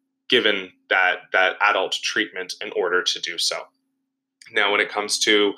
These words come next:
the diversity and inclusion side, Nicole was really interesting as well, talking about, uh, just making sure that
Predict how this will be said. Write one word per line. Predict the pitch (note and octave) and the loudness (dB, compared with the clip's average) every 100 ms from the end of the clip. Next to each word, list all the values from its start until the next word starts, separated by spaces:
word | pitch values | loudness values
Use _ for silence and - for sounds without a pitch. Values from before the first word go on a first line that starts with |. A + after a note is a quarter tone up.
| - - - - _ | -10 -20 -20 -20 _
the | A2 G2 G2 F#2 | 0 2 2 2
diversity | A2 G#2+ A2 - A2 | 2 2 0 -2 -2
and | G2+ | -2
inclusion | G#2 - D3+ C3 B2+ | -6 -4 0 0 0
side, | - G#2+ G2+ G2+ | 2 2 2 0
Nicole | G#2 A2 F#2+ | 0 2 2
was | F#2+ - | -2 -2
really | G2 G2+ | -2 -2
interesting | - - G#2 F#2+ | -2 -2 -2 -4
as | F2+ - | -6 -2
well, | G2+ F#2+ F#2+ - - - - - | 2 4 4 0 -12 -14 -12 -2
talking | A2 G#2 A2 G#2+ | -2 0 -2 0
about, | G2+ F#2+ F#2+ F#2+ - - - - | 2 4 2 2 0 0 0 -4
uh, | G#2+ G2+ G2 - - _ - | 0 0 0 -4 -10 _ -2
just | A#2 C3 | 0 2
making | B2 B2+ A#2 | 0 0 0
sure | - A#2+ A2+ | 2 4 4
that | A2 G2+ G2 | 4 2 0